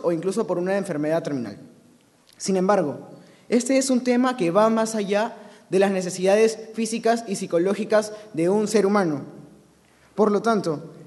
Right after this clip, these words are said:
¿queda algún margen para los enfermos, ancianos o incapacitados que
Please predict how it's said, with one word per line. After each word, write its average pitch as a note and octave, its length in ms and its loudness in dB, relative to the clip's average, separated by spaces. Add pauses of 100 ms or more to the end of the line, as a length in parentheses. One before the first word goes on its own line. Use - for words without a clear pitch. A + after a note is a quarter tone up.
(100)
¿queda D4 220 2
algún C4+ 260 4
margen B3+ 380 2
para G#3 140 4
los F3 180 0
enfermos, E3+ 580 0 (540)
ancianos F#3 640 0
o F#3 100 0
incapacitados F3 880 0 (440)
que E3 580 -2